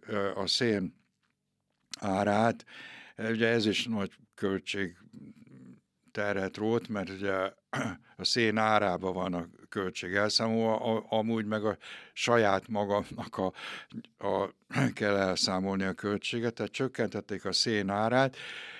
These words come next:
kedvezményesen adtak mezőgazdasági, ö, gazdálkodóknak szenet, tehát, hogy a mák R T is, ö, látva azt, hogy, hogy milyen ez a gazdasági válság, ö, bizonyos lépéseket tett.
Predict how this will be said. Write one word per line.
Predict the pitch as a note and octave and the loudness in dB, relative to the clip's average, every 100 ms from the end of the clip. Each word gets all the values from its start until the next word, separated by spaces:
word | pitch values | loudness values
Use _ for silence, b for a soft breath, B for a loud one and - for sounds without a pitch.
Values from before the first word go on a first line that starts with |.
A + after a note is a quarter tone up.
| B | B
kedvezményesen | D3 C#3+ C3 A#2 G#2+ G#2+ G2+ F#2+ G#2+ | 4 6 10 8 10 6 4 2 2
adtak | F#2+ F2 - E2+ | 2 0 -4 -4
mezőgazdasági, | G#2+ A2 A2+ G#2 G#2+ G#2 - G#2+ G2 F#2+ G2+ | 0 4 4 4 2 2 0 2 0 0 -2
ö, | G2+ G2+ A2 G#2 - G#2+ - A#2 | -2 -4 -8 -10 -10 -10 -12 -4
gazdálkodóknak | A2 G#2 G2+ G#2+ G2+ G#2+ G#2 G#2 - G#2+ G#2 - | 0 2 4 4 4 0 0 -2 -2 -4 -4 -4
szenet, | - A2 A2+ A2 - B B B B B | -2 0 2 0 -4 B B B B B
tehát, | A2+ A2 A#2+ | 0 0 0
hogy | B2+ | 0
a | B2+ | 0
mák | C#3+ C#3 B2 A#2 | 4 2 4 2
R | G#2+ | 2
T | A2 | 0
is, | G#2 G#2 - A2+ | 0 0 -2 -2
ö, | G#2 G2 - - A#2 | -2 -2 -6 -8 0
látva | A#2 G#2+ - F#2+ G2 | 2 2 0 -4 -2
azt, | F#2+ - | -2 -4
hogy, | F#2 F2 - | -6 -8 -10
hogy | - G2+ G2 | -8 -6 -4
milyen | G#2+ A2+ F#2 | 0 2 2
ez | F#2 F#2+ | 0 0
a | |
gazdasági | F#2 G2 F#2+ - F#2+ F#2 | 0 0 0 -4 -4 -4
válság, | G2+ A2 A2+ A#2+ A2 G2 | 0 0 0 0 -2 -2
ö, | A2 G#2+ G#2+ | -4 -6 -6
bizonyos | A#2 F#2+ F#2+ F#2 | -4 -2 -2 -2
lépéseket | G#2 F2+ - E2+ G2 F#2 F#2 | -2 -2 -2 -4 -4 -4 -8
tett. | - E2+ E2 | -8 -12 -12